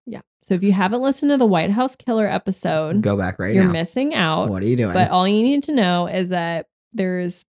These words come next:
Speaker 2: The
Speaker 1: tons
Speaker 2: water.
Speaker 1: of bacteria in the water that the
Speaker 2: Uh,
Speaker 1: president
Speaker 2: yes.
Speaker 1: has access to.
Speaker 2: There's typhoid in the water.
Speaker 1: Yes.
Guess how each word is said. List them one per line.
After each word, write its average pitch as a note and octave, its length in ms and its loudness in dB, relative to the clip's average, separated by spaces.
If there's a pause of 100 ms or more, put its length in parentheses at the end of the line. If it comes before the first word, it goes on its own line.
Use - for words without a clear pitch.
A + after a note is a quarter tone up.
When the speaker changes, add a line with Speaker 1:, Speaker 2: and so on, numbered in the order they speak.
(160)
Speaker 2:
The A2 80 0
Speaker 1:
tons A2 40 -4
Speaker 2:
water. B3 360 4
Speaker 1:
of G3 60 4
bacteria E3+ 600 -2
in F3 100 -2
the E3+ 80 -2
water E3 340 -4
that E3 160 -8
the - 120 -12
Speaker 2:
Uh, - 40 -8
Speaker 1:
president D#3+ 500 -8
Speaker 2:
yes. B2 300 -2
Speaker 1:
has F3+ 180 0
access - 380 -8
to. D3 100 0
Speaker 2:
There's D3 180 6
typhoid A2+ 540 0
in G2 100 -4
the F#2+ 80 -6
water. F2 300 -6
Speaker 1:
Yes. - 360 -6